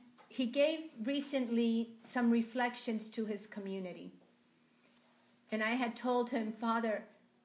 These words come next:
the Lord hasn't given me the retreat." And he said, "Okay." And he gave these reflections and he said, "I think, Lourdes, maybe there's something in my reflections that are meant also for your retreat."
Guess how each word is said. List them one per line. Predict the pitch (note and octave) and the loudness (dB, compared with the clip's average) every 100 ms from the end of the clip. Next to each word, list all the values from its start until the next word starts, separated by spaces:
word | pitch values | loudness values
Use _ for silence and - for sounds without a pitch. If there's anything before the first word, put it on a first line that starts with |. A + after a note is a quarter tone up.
| _ _ - | _ _ -6
the | G3+ | -4
Lord | G#3 A#3 B3 | 0 2 2
hasn't | B3 A3 A3 G#3 | 0 -2 -2 -2
given | G#3+ G#3 G#3 | -2 -2 -4
me | G3+ | -4
the | G3 | -4
retreat." | F#3+ G3 - C4+ G3 - - _ _ | -6 -8 -4 -2 -2 -6 -20 _ _
And | G#3+ | -6
he | A3 A3+ | -4 -4
said, | A3+ A3+ | -2 -2
"Okay." | C4 B3+ G#3+ - - - _ _ _ _ _ _ _ - | -2 -2 -6 -8 -14 -20 _ _ _ _ _ _ _ -2
And | G#3+ | 0
he | A#3+ | 0
gave | B3+ D#4 F#4+ E4 | 2 0 0 0
these | C4+ B3 | -2 -2
reflections | C4 A#3 B3 A#3+ A#3+ A#3 | -4 -2 -2 0 0 0
and | A#3 | 0
he | A3 | 0
said, | A3 A#3 A3 | -2 0 0
"I | A#3 | 0
think, | A#3 F#4+ G4 | -2 -4 -4
Lourdes, | - B3+ B3+ B3 B3 A#3 | -2 0 2 2 2 2
maybe | A3 B3 D4 D4+ D4 | 4 4 0 -4 -2
there's | C4 A#3 | -4 -4
something | - A#3+ A#3+ - B3+ B3 | -4 -2 -2 -2 -4 -2
in | F#3+ G3+ | -4 -4
my | A3 B3+ | -4 -2
reflections | C4+ C4+ - G#3+ G3+ - A3 G#3 G3+ - - _ _ _ _ | -2 -4 -2 -4 -4 -6 -6 -4 -6 -14 -20 _ _ _ _
that | G#3 G#3 | -2 0
are | G#3 G#3 G#3+ | 0 0 0
meant | A3 A3+ - - | 2 0 0 0
also | G#3 G#3 - G#3+ G3+ - - _ _ | 0 0 0 0 0 -6 -18 _ _
for | G#3+ | -4
your | G3 G3 | -2 -4
retreat." | F#3 F#3 - F3+ A#2+ | -6 -10 -10 -10 -10